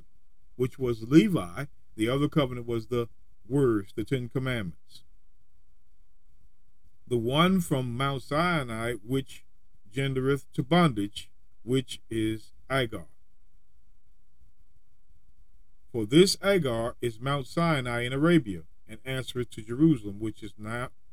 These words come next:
which now is, and is in bondage with her children.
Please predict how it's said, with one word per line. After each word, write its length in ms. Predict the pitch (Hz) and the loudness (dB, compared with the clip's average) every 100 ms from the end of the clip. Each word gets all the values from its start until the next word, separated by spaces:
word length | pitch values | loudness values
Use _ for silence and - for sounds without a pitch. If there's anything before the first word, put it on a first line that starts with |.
| - | -8
which 340 | 110 139 - 123 | -2 -2 -2 -6
now 300 | 135 135 135 | -2 4 10
is, 440 | 160 117 131 - - - - - - - - - 127 | 10 10 2 -6 -14 -14 -14 -14 -14 -14 -14 -10 -4
and 180 | 135 139 | -2 0
is 320 | 139 135 127 | 2 2 -2
in 220 | 135 127 | -4 -4
bondage 600 | 117 160 147 117 127 - - | 4 4 6 4 0 -2 -4
with 220 | 131 127 | -2 0
her 160 | 127 117 | -2 4
children. 420 | 180 180 127 | 8 8 6